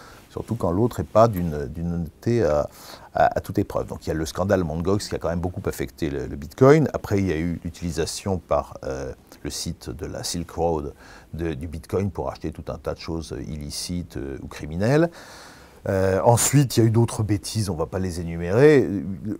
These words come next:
le plus important, c'est de dire que finalement, l'essentiel des gens qui ont commis des crapuleries ou des grosses bêtises dorment en tôle. Parce que, on y reviendra peut-être, euh, le bitcoin n'est pas anonyme, mais seulement pseudonyme. Après, le bitcoin est apparu comme, euh, à, après son adolescence satanique, comme, euh,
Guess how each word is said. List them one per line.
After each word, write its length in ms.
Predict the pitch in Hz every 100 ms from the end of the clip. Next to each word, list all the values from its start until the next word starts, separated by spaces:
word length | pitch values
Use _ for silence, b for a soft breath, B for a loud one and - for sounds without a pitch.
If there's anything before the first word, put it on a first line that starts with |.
| -
le 100 | 127
plus 160 | 170
important, 300 | 170 127 175
c'est 100 | -
de 60 | 113
dire 100 | 135
que 60 | -
finalement, 320 | 104 107 147
l'essentiel 480 | 110 - 117 - 110
des 100 | 98
gens 140 | 113
qui 100 | 107
ont 60 | 87
commis 360 | 92 101 107
des 140 | 92 73
crapuleries 480 | - - 90 95
ou 40 | 104
des 100 | 76
grosses 200 | 78 87
bêtises 480 | 73 80 151 151 98
dorment 260 | 110 110
en 60 | 101
tôle. 300 | - 95 - - b _
Parce 220 | 87 -
que, 280 | 117 123 107 - -
on 80 | -
y 60 | 69
reviendra 340 | 78 73 80
peut-être, 520 | 80 - 98 92 -
euh, 100 | - 50 50 -
le 80 | -
bitcoin 360 | - - 104
n'est 80 | 80
pas 160 | - 95 -
anonyme, 400 | - 90 92 117 90
mais 80 |
seulement 320 | 76 82 90 87
pseudonyme. 540 | - 80 73 69 55 - B B B B B B
Après, 400 | - - 151 160
le 120 | 120 107
bitcoin 420 | 95 - 139 127
est 140 | 90
apparu 420 | 101 107 101 117 110
comme, 320 | 101 95 90
euh, 220 | 82 78 -
à, 340 | 71 71 71
après 220 | - -
son 200 | 98 92
adolescence 540 | 80 76 76 78 95 -
satanique, 540 | 85 78 85 113 113
comme, 180 | - 80
euh, 160 | 71